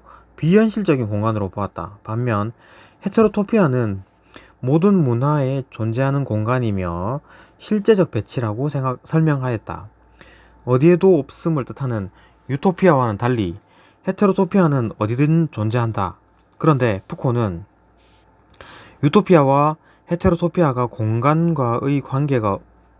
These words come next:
없고 있음의 반대 개념이 아니라 서로에게 투사되고 영향을 미치는 관계라는 점에 주목을, 주목할 것을 강조하였다. 음,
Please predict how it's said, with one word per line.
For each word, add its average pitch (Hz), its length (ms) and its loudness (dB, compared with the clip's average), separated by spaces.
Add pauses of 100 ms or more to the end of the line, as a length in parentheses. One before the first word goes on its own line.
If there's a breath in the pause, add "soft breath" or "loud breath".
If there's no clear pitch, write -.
(600)
없고 - 800 0
있음의 113 580 -4
반대 156 380 -2
개념이 127 320 -2
아니라 110 340 -6 (520 soft breath)
서로에게 190 500 2
투사되고 151 640 0 (400 soft breath)
영향을 139 360 2
미치는 107 640 -6
관계라는 123 640 -4
점에 127 600 -2
주목을, 139 500 -2 (180 soft breath)
주목할 147 300 2
것을 143 220 -2
강조하였다. 110 800 -4 (960 loud breath)
음, - 280 -10